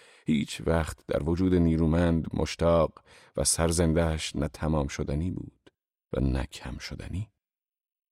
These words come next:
در دستش بستهٔ نازکی دیده می‌شد که آن را در کاغذی صورتی رنگ بسته و با نخ طلایی رنگی گره زده بود. با تبسم گفتم:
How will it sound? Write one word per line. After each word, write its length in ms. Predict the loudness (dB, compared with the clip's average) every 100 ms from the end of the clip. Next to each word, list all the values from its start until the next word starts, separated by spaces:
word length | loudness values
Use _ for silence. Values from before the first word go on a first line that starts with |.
| _ _ _ _ _ _ _ _ _ 2
در 100 | 4
دستش 380 | 8 8 6 4
بستهٔ 340 | 2 4 6
نازکی 460 | 6 6 4 2 0
دیده 220 | 0 0
می‌شد 340 | 0 -2 -6 -4
که 120 | 0
آن 160 | 0
را 80 | 0
در 140 | -4 -4
کاغذی 460 | -2 0 2 2
صورتی 460 | 2 0 0 -2 -2
رنگ 260 | -2 -2
بسته 420 | -2 -6 -6 -10 -14 -12
و 40 |
با 240 | -10 -6
نخ 140 | -6 -6
طلایی 400 | -4 -2 -2 -2
رنگی 420 | -4 -6 -10 -16 -20 _
گره 240 | -8 -8 -8
زده 260 | -12 -12
بود. 320 | -20 _ _ _ _ _ _ _ _ _ _ _ _
با 80 | -10
تبسم 480 | -6 -4 -4 -2 -2
گفتم: 400 | -2 -4 -6 -6